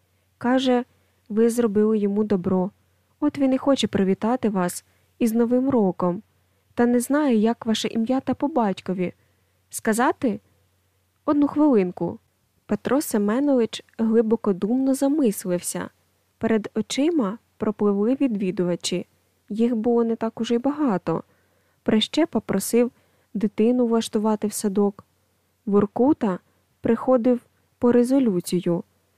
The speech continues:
Шпаченко, здається, за дружину благав. Нібито вона після операції на важкій роботі працює.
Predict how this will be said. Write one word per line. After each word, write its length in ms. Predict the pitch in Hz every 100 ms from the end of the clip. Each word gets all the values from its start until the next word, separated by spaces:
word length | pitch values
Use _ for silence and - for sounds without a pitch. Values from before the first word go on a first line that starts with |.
| _
Шпаченко, 760 | - - 196 - 226 302 - 254
здається, 680 | - 254 254 254 - 240 233 _ _ _ _ -
за 140 | 240
дружину 480 | 240 254 220 185 175
благав. 460 | 175 180 196 180 175 _ _ _ _ _ _ _ _
Нібито 380 | 233 240 240 233
вона 200 | 233 226
після 320 | - 220 226 -
операції 600 | 220 240 262 294 - 190
на 100 | 190
важкій 360 | 202 - 233
роботі 420 | 233 214 262 269
працює. 680 | 208 180 180 - 175 170 170